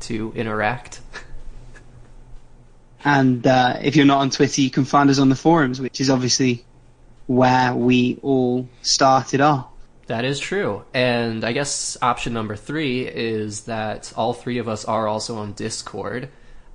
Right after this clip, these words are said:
Speaker 1: I don't <laughs> spend a lot of time on Discord, as these two can attest. I am pretty hard to reach. But, uh,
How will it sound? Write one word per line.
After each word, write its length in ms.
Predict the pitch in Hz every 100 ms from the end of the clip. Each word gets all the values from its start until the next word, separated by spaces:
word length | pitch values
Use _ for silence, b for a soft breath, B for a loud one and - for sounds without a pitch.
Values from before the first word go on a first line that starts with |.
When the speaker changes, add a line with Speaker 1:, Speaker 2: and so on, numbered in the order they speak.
| -
Speaker 1:
I 720 | 113 113 110 107 107 107 107 - -
don't 280 | 123 117 -
<laughs> 80 |
spend 280 | - - 147
a 40 | 127
lot 200 | 120 113
of 80 |
time 320 | 101 139 127 113
on 140 | 110
Discord, 520 | 110 107 - 110 110
as 220 | 107 101
these 240 | 107 113 107
two 220 | - 110
can 180 | 107 110
attest. 580 | 107 - 107 110 - -
I 100 | 110
am 200 | 110 104
pretty 280 | 104 123 113
hard 280 | 107 107 104
to 140 | 127
reach. 440 | 107 107 - - - B B B B B
But, 640 | 117 - 123 117 - - -
uh, 520 | 113 110 107 107 107